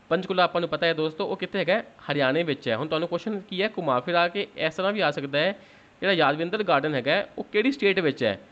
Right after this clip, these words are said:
ਤਾਂ ਫਿਰ ਆਪਣਾ ਆਨਸਰ ਦੋਸਤੋ ਪੰਜਾਬ ਨਹੀਂ ਆਏਗਾ, ਫਿਰ ਆਪਣਾ ਆਨਸਰ ਆਏਗਾ ਹਰਿਆਣਾ, ਠੀਕ ਹੈ, ਕਿਉਂਕਿ ਇਹ ਪੰਚਕੂਲਾ ਡਿਸਟ੍ਰਿਕਟ ਪਿੰਜੋਰ ਦੇ ਵਿੱਚ ਪੈਂਦਾ ਹੈ, ਠੀਕ ਹੈ। ਤਾਂ ਕਰਕੇ ਧਿਆਨ ਰੱਖਣਾ ਹੈ ਇਹ ਆਪਣਾ ਹਰਿਆਣਾ ਵਿੱਚ ਪੈ ਗਿਆ, ਠੀਕ ਹੈ, ਧਿਆਨ ਰੱਖਿਆ ਜੇ।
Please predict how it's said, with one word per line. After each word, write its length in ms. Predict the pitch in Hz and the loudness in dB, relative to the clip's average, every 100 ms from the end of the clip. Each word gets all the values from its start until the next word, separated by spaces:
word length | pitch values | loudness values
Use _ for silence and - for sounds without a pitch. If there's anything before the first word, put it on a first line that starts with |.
| - - | -20 -8
ਤਾਂ 80 | 156 | 0
ਫਿਰ 80 | 185 | 0
ਆਪਣਾ 240 | 180 190 | 2 0
ਆਨਸਰ 240 | 180 208 | 0 -2
ਦੋਸਤੋ 300 | 180 180 170 | -2 -2 -2
ਪੰਜਾਬ 500 | 156 160 127 127 151 | -2 0 2 4 4
ਨਹੀਂ 140 | 196 202 | 2 0
ਆਏਗਾ, 280 | 147 156 190 | 0 0 0
ਫਿਰ 140 | 170 | -2
ਆਪਣਾ 240 | 151 160 | -2 -2
ਆਨਸਰ 220 | 147 147 147 | -2 0 0
ਆਏਗਾ 240 | 147 180 | 2 0
ਹਰਿਆਣਾ, 460 | 151 131 107 123 117 | 0 0 2 0 0
ਠੀਕ 160 | 143 | 0
ਹੈ, 120 | 190 | -2
ਕਿਉਂਕਿ 340 | 131 151 156 185 | -2 -4 -4 -2
ਇਹ 160 | 202 202 - - - - | -2 -2 -12 -20 -20 -4
ਪੰਚਕੂਲਾ 380 | 196 220 233 208 | 0 0 0 0
ਡਿਸਟ੍ਰਿਕਟ 380 | 160 147 185 180 | 0 -2 -4 -6
ਪਿੰਜੋਰ 340 | - 156 151 165 | -4 0 2 2
ਦੇ 100 | 170 | 0
ਵਿੱਚ 180 | 156 156 | -2 0
ਪੈਂਦਾ 280 | 139 135 | 0 2
ਹੈ, 180 | 156 190 | 2 2
ਠੀਕ 200 | 190 175 | -2 -4
ਹੈ। 140 | 202 185 - - - - - - | -4 -4 -14 -20 -20 -20 -20 -2
ਤਾਂ 120 | 165 | 0
ਕਰਕੇ 260 | 170 151 180 - | 2 0 -2 0
ਧਿਆਨ 240 | 139 143 | 2 2
ਰੱਖਣਾ 220 | 143 156 | 0 0
ਹੈ 200 | 156 190 - | 2 0 0
ਇਹ 120 | 165 | 2
ਆਪਣਾ 340 | 147 156 190 - - - | 2 2 0 -2 -8 -4
ਹਰਿਆਣਾ 300 | 143 131 165 | 0 2 2
ਵਿੱਚ 200 | 180 - | 0 -2
ਪੈ 180 | - 113 | -2 0
ਗਿਆ, 140 | 110 | 0
ਠੀਕ 200 | 104 139 | -4 -4
ਹੈ, 140 | 185 107 - - - _ | -4 -4 -12 -20 -20 _
ਧਿਆਨ 220 | 135 143 | 0 0
ਰੱਖਿਆ 180 | 165 185 | 0 -2
ਜੇ। 180 | 180 | -2